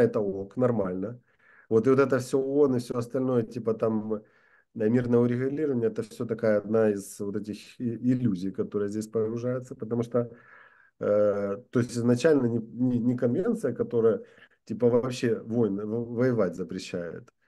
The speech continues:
вот, а какое-то гуманное отношение во время войны. Вот, и щас ещё тут, э, что, что там она, эта конвенция, подразумевает. То есть подразумевает,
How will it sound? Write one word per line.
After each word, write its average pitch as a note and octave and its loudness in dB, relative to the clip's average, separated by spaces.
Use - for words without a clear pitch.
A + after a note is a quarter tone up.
вот, G#2 2
а A2 0
какое-то C3 0
гуманное C3+ 2
отношение A#2+ -2
во F2+ -4
время F#2 -6
войны. F2+ -6
Вот, - -4
и A#2+ 6
щас B2 -2
ещё A2 -2
тут, F2+ -6
э, F#2+ 0
что, A2 0
что - 0
там G2+ 0
она, G2 0
эта F#2 -8
конвенция, G#2 -2
подразумевает. G2 -6
То G2 -4
есть F#2+ -8
подразумевает, A#2+ 2